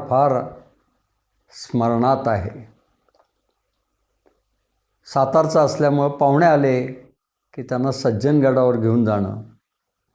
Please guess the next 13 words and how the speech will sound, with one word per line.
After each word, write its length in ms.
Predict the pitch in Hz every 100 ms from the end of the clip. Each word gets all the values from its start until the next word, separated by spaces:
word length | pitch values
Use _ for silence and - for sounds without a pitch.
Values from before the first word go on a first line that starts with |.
| _ _
हा 60 | 123
एक 160 | 131 135
नेहमीचा 540 | 127 117 131 147 160
कार्यक्रम 580 | 139 127 110 107 107 107
असायचा. 400 | 95 - - - _ _ _ _ _ _ _ _ _ _ _ _ _ _ _ _ -
समर्थ 400 | 135 135 151 151
रामदास 760 | 143 131 123 123 131 107 - - - - - -
हे 60 |
आमचं 340 | 123 113 135 123
दैवतच 560 | 117 113 135 151 147
होतं, 320 | 107 - 143 131 _ _ _
सर्व 380 | - 139 160 196
सातारकरांचं. 1000 | - 139 - 113 101 107 104 104 - -